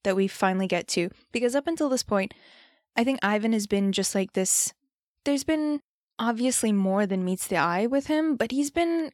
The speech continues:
kind of just a compassionate person to Anya. He's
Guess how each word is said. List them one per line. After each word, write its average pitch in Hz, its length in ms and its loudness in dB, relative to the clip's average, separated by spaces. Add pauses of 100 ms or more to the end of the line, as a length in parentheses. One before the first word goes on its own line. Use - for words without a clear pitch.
(120)
kind 277 220 0
of 240 140 -4
just - 280 0
a 220 40 2
compassionate 208 960 -2 (500)
person 226 400 0
to 214 120 0
Anya. 208 420 2
He's 196 440 -4